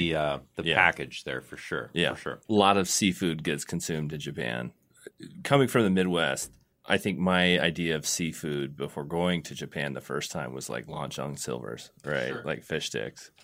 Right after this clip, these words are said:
Speaker 1: Yeah.
Speaker 2: To go there and to eat, like, raw squid,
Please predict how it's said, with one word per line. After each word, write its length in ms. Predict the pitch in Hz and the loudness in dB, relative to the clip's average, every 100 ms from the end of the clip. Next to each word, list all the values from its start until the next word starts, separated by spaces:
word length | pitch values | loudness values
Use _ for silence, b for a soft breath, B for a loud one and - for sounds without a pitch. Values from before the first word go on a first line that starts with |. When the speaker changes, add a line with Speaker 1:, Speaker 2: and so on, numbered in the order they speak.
| - | -2
Speaker 1:
Yeah. 160 | 87 78 b b b b - | 0 0 b b b b -4
Speaker 2:
To 100 | - | 0
go 200 | 98 104 | 6 6
there 420 | 98 101 95 95 95 - | 8 10 10 10 6 4
and 160 | 87 | -2
to 180 | 90 - | -2 -2
eat, 200 | 85 85 | -2 0
like, 500 | 78 73 69 - - _ _ | -2 -2 -4 -10 -20 _ _
raw 320 | 87 90 85 82 | 0 4 4 2
squid, 800 | - - 82 80 78 76 78 | 0 -2 0 0 0 0 -4